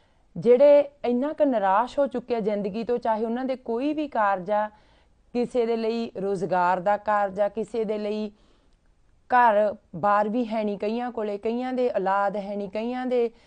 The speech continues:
ਸਰੀਰ ਨੂੰ ਕੋਈ ਬਿਮਾਰੀ ਲੱਗੀ ਹੋਈ ਆ ਤੇ ਪਰ ਉਹ ਆਂਦੇ "ਅਸੀਂ ਚੁਪਹਿਰਾ ਸਾਹਿਬ ਕੀਤੇ ਆ, ਸਾਡੀ ਅਰਦਾਸ ਆ ਜਿਹੜੀ ਉਹ ਕਬੂਲ ਨਹੀਂ ਹੋਈ।" ਭੈਣੇ ਸਾਨੂੰ ਕੁਛ ਦੱਸੋ। ਮੈਂ ਆਪਣੀ ਜ਼ਿੰਦਗੀ ਦਾ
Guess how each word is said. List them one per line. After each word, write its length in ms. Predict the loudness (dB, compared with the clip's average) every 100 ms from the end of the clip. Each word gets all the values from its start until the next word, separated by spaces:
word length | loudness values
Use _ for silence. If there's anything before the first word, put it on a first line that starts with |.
| _ _ _ _
ਸਰੀਰ 420 | -12 -4 0 2 2
ਨੂੰ 140 | 0
ਕੋਈ 120 | 0
ਬਿਮਾਰੀ 420 | 0 -2 -2 -4
ਲੱਗੀ 300 | -4 -6 -6
ਹੋਈ 180 | -6 -4
ਆ 40 | -4
ਤੇ 100 | -4
ਪਰ 220 | 2 2
ਉਹ 80 | 2
ਆਂਦੇ 200 | -4 -4
"ਅਸੀਂ 180 | -4 -8
ਚੁਪਹਿਰਾ 480 | -10 -2 0 0 -2
ਸਾਹਿਬ 240 | -6 -8
ਕੀਤੇ 420 | -6 -8 -4 -2
ਆ, 140 | -2 -2 -8
ਸਾਡੀ 420 | -6 -4 -2 -2
ਅਰਦਾਸ 460 | -2 0 0 0 -4
ਆ 60 |
ਜਿਹੜੀ 240 | -8 -6 -6
ਉਹ 40 |
ਕਬੂਲ 420 | -6 -8 -6 -6
ਨਹੀਂ 100 | -6
ਹੋਈ।" 180 | -6 -8
ਭੈਣੇ 320 | -6 -8 -6
ਸਾਨੂੰ 300 | -8 -8 -6 -4
ਕੁਛ 240 | -6 -4
ਦੱਸੋ। 460 | -4 -4 -4 -12 -12 _ _ _ _ _ _ _ _ _ _ _ _ _ -2
ਮੈਂ 180 | 2
ਆਪਣੀ 260 | 2 0 0
ਜ਼ਿੰਦਗੀ 520 | 2 2 0 -2 -2
ਦਾ 260 | 2 4